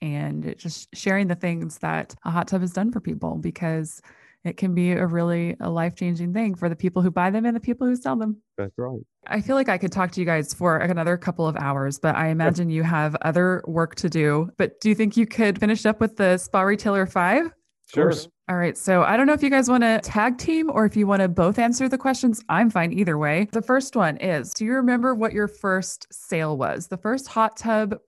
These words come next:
Speaker 1: or the first product, what you sold, who you sold it to, and how that process went?
Speaker 2: Okay, I'll just quickly say, and then I'll turn it over to Josh.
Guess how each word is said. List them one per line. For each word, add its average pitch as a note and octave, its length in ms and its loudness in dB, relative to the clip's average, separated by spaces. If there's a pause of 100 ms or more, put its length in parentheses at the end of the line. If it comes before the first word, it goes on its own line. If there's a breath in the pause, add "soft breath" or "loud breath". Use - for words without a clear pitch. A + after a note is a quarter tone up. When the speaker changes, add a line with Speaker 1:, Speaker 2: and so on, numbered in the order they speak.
(140)
Speaker 1:
or F#3 140 0
the F3 360 -8
first G#3 240 -4
product, G3 540 -2 (180)
what F3+ 300 -4
you G3+ 80 -2
sold, F#3+ 580 -2 (280 soft breath)
who G3 100 -2
you G3+ 120 2
sold F#3 300 0
it F3 200 -2
to, F3+ 360 -2
and E3+ 140 -6
how E3+ 160 -4
that E3 180 -2
process D#3 480 -8
went? - 340 -12 (420)
Speaker 2:
Okay, G2 200 -2
I'll A2+ 180 4
just C3 240 -2
quickly A#2+ 380 -4
say, F#2+ 440 -2 (140)
and G#2+ 140 -6
then G#2 80 0
I'll G2+ 120 -2
turn A2+ 280 -2
it G2+ 80 -4
over G2+ 220 -4
to F#2 100 -4
Josh. D#2+ 600 -6